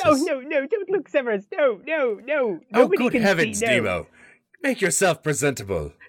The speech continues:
Speaker 1: I'm trying, I'm trying. I didn't, uh,
Speaker 2: "I'm
Speaker 1: right,
Speaker 2: running a
Speaker 1: okay.
Speaker 2: fun fair here, not a brothel."
Speaker 1: I,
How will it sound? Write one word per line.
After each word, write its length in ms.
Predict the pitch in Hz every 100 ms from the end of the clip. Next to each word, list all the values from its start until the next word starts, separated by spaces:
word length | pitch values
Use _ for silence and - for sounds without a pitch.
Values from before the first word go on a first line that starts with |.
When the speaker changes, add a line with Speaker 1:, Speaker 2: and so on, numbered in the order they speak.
| - - -
Speaker 1:
I'm 200 | 392 349
trying, 540 | 440 339 311 254 202 -
I'm 180 | 240 262
trying. 340 | 415 233 185 175
I 80 | 240
didn't, 320 | 320 254 233 _ _ - -
uh, 260 | - 226 214 - -
Speaker 2:
"I'm 220 | 143 185 175
Speaker 1:
right, 80 | 185
Speaker 2:
running 220 | 180 147
a 40 |
Speaker 1:
okay. 120 | 127
Speaker 2:
fun 220 | - 147 120
fair 320 | 120 101 85
here, 300 | 76 95 82
not 220 | 87 120
a 80 | 82
brothel." 300 | - - - 330
Speaker 1:
I, 220 | 349